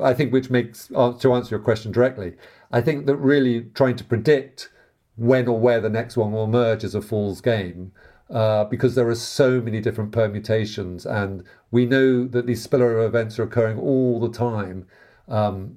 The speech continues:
in China and Southeast Asia. Uh, but it only takes one of these events to find the right person in the right network, if you like, to spread it more widely.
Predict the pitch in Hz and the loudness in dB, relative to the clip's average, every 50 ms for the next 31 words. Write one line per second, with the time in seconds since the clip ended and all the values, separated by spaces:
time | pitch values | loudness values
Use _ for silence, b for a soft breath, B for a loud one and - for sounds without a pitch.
0 | _ - 127 110 95 - 113 107 104 92 101 92 - 113 101 98 92 - 107 98 | _ -8 -8 -8 -2 -2 -2 -2 -2 -4 -6 -4 -2 0 0 0 -2 -4 -6 -6
1 | 90 - - 101 98 101 92 - 117 113 113 - b b b b b b b b | -6 -4 -2 -2 -2 -2 -4 -6 -10 -14 -14 -16 b b b b b b b b
2 | - - 110 110 107 107 - - - _ _ _ _ _ - 127 135 139 135 135 | -4 0 2 2 2 0 -2 -6 -20 _ _ _ _ _ 2 4 4 4 4 2
3 | 135 123 127 147 135 117 120 - - 120 117 127 143 143 135 131 110 92 120 117 | 0 -2 0 2 0 0 0 -4 -6 0 2 4 4 4 2 -2 0 0 0 0
4 | 107 104 98 - - - 139 110 120 110 98 90 92 - - - - - _ _ | 0 -4 -6 -8 -8 -8 -2 0 2 0 0 -2 -6 -12 -16 -20 -20 -20 _ _
5 | _ _ _ _ _ _ - - 120 117 110 110 107 104 104 110 - - _ _ | _ _ _ _ _ _ -2 0 2 2 2 0 -2 -2 -2 -4 -6 -10 _ _
6 | _ _ _ _ - 135 131 123 120 117 120 117 120 117 - - 127 120 113 107 | _ _ _ _ 2 2 4 2 2 2 2 2 2 -2 -4 0 0 2 2 0
7 | 110 - 110 113 107 113 117 120 131 131 127 123 131 123 131 135 131 127 120 120 | -2 -4 -4 -2 0 2 4 4 4 4 2 0 0 0 0 0 0 0 2 2
8 | 120 110 117 113 - 113 110 113 110 107 104 104 104 - b b b b b - | 2 0 -2 -4 -2 -2 2 2 2 2 2 0 -4 -10 b b b b b -6
9 | - 120 - - - - 147 131 120 123 104 104 - _ _ - 120 113 113 107 | -6 -6 -6 -6 0 2 2 4 4 0 -4 -4 -8 _ _ -6 -2 0 0 0
10 | 101 101 110 107 110 110 104 104 101 95 - - - | 2 2 0 0 0 -2 -4 -6 -8 -10 -12 -14 -18